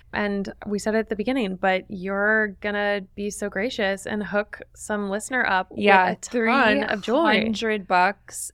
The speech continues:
Speaker 2: And I will say,
Speaker 1: It'll go a long
Speaker 2: you
Speaker 1: way.
Speaker 2: can get a lot of shit on our
Speaker 1: Yeah.
Speaker 2: site for three hundred.
Speaker 1: Yeah.
Speaker 2: Like a bounty.
Speaker 1: Yeah, I'm, this
Speaker 2: A
Speaker 1: is
Speaker 2: bounty.
Speaker 1: the best gift.
Speaker 2: Yeah.
Speaker 1: It's, like, gonna,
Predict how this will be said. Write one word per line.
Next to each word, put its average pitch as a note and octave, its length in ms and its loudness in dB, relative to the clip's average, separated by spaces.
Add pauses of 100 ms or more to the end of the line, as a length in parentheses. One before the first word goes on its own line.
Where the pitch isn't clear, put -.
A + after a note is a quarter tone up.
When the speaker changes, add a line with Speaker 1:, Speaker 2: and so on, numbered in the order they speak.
Speaker 2:
And G3 140 -2
I F#3+ 100 2
will F#3+ 160 2
say, F#3+ 560 0
Speaker 1:
It'll A3 140 -8
go C4+ 120 2
a D4+ 60 4
long D4 180 2
Speaker 2:
you A#3+ 80 4
Speaker 1:
way. E4+ 120 4
Speaker 2:
can F#4+ 160 0
get F#4 160 2
a D#4 80 4
lot F#3 760 -2
of F#3 100 -6
shit - 340 -8
on - 140 -4
our A3+ 80 2
Speaker 1:
Yeah. C4 100 6
Speaker 2:
site F#3 240 6
for - 80 -12
three F3 160 -12
hundred. E3 400 -12
Speaker 1:
Yeah. A3 320 0 (340)
Speaker 2:
Like G#3 140 -2
a G#3+ 120 2
bounty. G3 920 -4 (140)
Speaker 1:
Yeah, A#3+ 200 6
I'm, C#4+ 360 6 (420)
this A#3+ 160 6
Speaker 2:
A B3 40 10
Speaker 1:
is B3 80 6
Speaker 2:
bounty. B3+ 680 6
Speaker 1:
the C4 260 4 (280)
best B3 680 4
gift. G#3 320 2
Speaker 2:
Yeah. F3+ 240 4
Speaker 1:
It's, - 80 6
like, C#4 160 4
gonna, B3+ 320 2